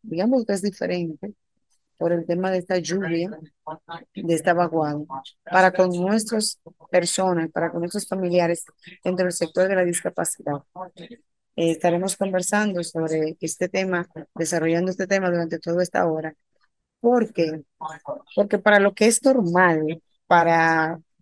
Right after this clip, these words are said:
o digamos anormal, dentro del concepto de la discapacidad, las lluvias son buenísimas,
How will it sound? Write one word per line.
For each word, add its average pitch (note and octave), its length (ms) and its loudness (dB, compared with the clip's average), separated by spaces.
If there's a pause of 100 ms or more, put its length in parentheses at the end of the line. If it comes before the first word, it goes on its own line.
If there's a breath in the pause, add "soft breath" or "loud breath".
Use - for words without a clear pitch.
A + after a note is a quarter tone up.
o F#3+ 260 4
digamos F#3+ 400 2
anormal, F3+ 600 2
dentro E3 720 0
del D#3+ 100 -4 (160)
concepto E3+ 440 0
de - 20 -2
la F3+ 100 4
discapacidad, F3 640 -2 (880)
las F#3 260 6
lluvias F#3+ 440 4 (960)
son A3 500 2 (100)
buenísimas, F#3+ 680 0